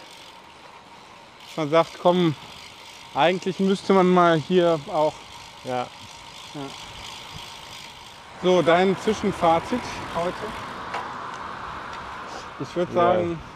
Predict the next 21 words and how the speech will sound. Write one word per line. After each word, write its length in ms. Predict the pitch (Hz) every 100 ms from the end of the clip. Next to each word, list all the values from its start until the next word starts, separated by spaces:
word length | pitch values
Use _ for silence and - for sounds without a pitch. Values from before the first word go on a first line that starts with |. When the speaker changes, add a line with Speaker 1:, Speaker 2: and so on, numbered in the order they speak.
| -
Speaker 2:
von 120 | 131
Speaker 1:
ich 60 | 120
Speaker 2:
welchem 320 | 127 120 127
Thema? 460 | - 131 135 165 170 - - - - -
Speaker 1:
Thema, 340 | 208 175 151 143
wie 140 | 160 156
das 120 | 151 - -
jetzt 180 | 160 -
hier 120 | 160
war. 280 | 147 160 180
Also 120 | 151
Speaker 2:
Eine 120 | 139
Speaker 1:
die 80 | 135
Speaker 2:
schöne 260 | 165 185 160
Tour, 320 | 160 113 101
sehr 160 | 110 135
schön. 380 | - 143 143 139
Schönes 280 | 151 143 131
Wetter, 400 | 147 151 165 160
gute 260 | 160 151
Landschaft, 600 | 151 151 160 160 170 185